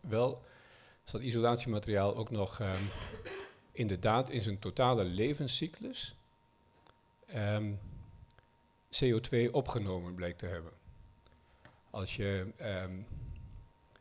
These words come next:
ja, ik weet, ik weet niet of ik het voorbeeld, eh, eh, ik, ik ga het voorbeeld wel geven. Het, het, eh, d-, er is een voorbeeld van, ehm, hennep. Er wordt gesproken, eh, in de stedendriehoek wil men heel veel hennep gaan, eh,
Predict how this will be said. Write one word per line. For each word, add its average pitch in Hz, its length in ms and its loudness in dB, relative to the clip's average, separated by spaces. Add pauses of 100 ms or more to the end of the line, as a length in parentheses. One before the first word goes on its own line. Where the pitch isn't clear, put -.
(1700)
ja, 92 180 0
ik 104 140 -2
weet, 131 120 4
ik - 80 -8
weet 135 100 4
niet 131 100 6
of 123 60 6
ik 123 60 -2
het 123 100 0
voorbeeld, 117 360 6
eh, 107 520 6
eh, 104 480 2
ik, 110 120 -2
ik 135 120 -2
ga 123 120 6
het 120 100 4
voorbeeld 107 260 4
wel 98 160 4
geven. 85 400 -2
Het, - 260 -4
het, 127 200 2
eh, 135 160 8
d-, - 680 -4
er 147 80 6
is 151 140 4
een 127 240 2
voorbeeld 151 600 4 (220)
van, 104 460 2
ehm, 101 420 -2
hennep. 147 460 4 (300)
Er 113 140 0 (260)
wordt 120 220 0
gesproken, 127 640 0
eh, 98 120 0
in 107 80 -4
de 95 60 -4
stedendriehoek 123 840 0 (260)
wil 110 160 0
men 98 360 -2 (540)
heel 143 200 2
veel 117 120 0
hennep 147 260 2
gaan, 120 380 -4
eh, 113 140 2